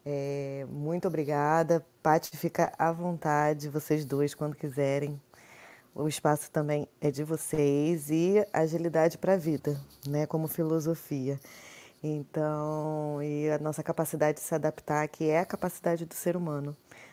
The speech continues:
Então, só trazer isso pra nossa consciência, que a gente se adapta o tempo todo.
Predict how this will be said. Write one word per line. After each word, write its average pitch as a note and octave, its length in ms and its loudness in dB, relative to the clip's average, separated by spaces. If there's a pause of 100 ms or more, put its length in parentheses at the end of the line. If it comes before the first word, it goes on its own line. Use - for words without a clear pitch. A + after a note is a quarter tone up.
(140)
Então, C#3 160 -6
só C#3+ 180 2
trazer E3 340 2
isso - 120 -4
pra - 160 -6
nossa D#3 260 -4
consciência, D3+ 640 -4
que D#3+ 120 -4
a D#3+ 40 -4
gente D#3+ 200 -8
se - 120 -14
adapta D#3 480 -4
o D#3+ 60 -2
tempo E3 320 -4
todo. D#3+ 560 -4